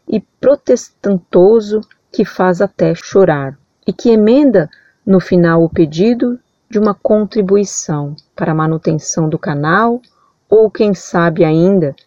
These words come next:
estão por aí contabilizando as bênçãos que obtiveram no último carnaval com Cristo. De que adianta tudo isso, em nome de Cristo, se nem sequer fazem um sacrifício, se não fazem caridade?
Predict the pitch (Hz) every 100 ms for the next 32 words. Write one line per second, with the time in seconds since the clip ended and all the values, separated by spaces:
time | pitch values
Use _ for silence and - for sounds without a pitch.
0 | _ - - 185 175 202 180 165 175 175
1 | _ _ _ - 240 269 269 202 208 214
2 | 170 175 175 180 175 175 156 165 160 156
3 | - 160 - _ _ _ - 156 165 -
4 | 147 156 151 156 160 165 160 240 269 -
5 | 220 220 - 196 190 185 151 143 143 -
6 | 160 151 - 127 - - - - _ _
7 | 381 - 480 349 220 214 196 190 196 190
8 | 180 170 160 - - - _ _ _ -
9 | 180 180 175 170 196 - 175 185 175 -
10 | 165 _ _ _ _ _ - 247 330 -
11 | - - - 247 254 - 226 233 240 196
12 | 196 190 190 - 165 - 165 - - 247
13 | - - - _ _ - 208 196 - -
14 | 202 202 175 175 165 - 160 147 180 214
15 | 214 160 196